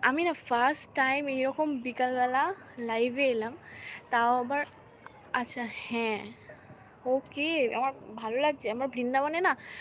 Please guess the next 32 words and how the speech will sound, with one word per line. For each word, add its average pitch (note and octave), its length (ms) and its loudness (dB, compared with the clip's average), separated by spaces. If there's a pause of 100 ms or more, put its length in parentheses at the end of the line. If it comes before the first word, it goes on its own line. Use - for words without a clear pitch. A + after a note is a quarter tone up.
(160)
একবার C4 280 4
ঘুরতে C4+ 380 0
যাওয়ার D4 240 6
ইচ্ছা C4+ 280 0
আছে, B3 240 0
গেলে B3+ 240 0
তোমাদের C4 280 -2
সাথে, B3+ 280 -4
তোমার B3 260 -2
সাথে C4+ 180 -6
কন্ট্যাক্ট A3+ 360 -4
করবো, A3 140 2
তোমাদের A3 440 -2
বলছি, G#3+ 340 -4
রাজু, A3+ 360 0 (440)
কন্ট্যাক্ট B3 380 4
করবো, A3 220 -4
ভালোভাবে B3 540 4
জায়গাটা B3+ 400 2
ঘুরিয়ে A#3 380 0
দেখিও, G#3+ 460 0 (360)
ঠিক B3 160 -2
আছে? B3+ 260 -2 (1120)
না, A#3 360 0
আমি A3 360 -4
বারুইপুর। A3+ 600 -4 (560)
ওকে, C#4 600 6 (200)
রাহুল, A#3+ 420 0
তুমি C4 200 -4
বারুইপুর A#3+ 520 0
থেকে B3+ 240 -2
বলছো, A3 480 -6